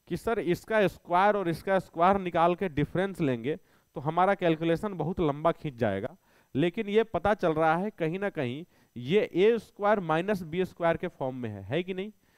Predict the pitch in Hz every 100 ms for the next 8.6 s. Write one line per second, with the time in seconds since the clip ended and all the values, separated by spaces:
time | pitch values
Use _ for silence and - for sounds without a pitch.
0 | _ - - 147 196 208 208 208 143 180
1 | 208 190 190 170 190 180 180 180 208 202
2 | 196 196 196 180 202 190 180 190 - 196
3 | 185 190 190 - _ _ _ - 170 202
4 | 196 _ 175 180 185 202 202 190 - 165
5 | 180 185 196 196 190 - 127 113 123 -
6 | - _ _ _ _ _ _ _ 165 165
7 | 143 151 - _ _ - 185 202 208 196
8 | - 139 135 170 185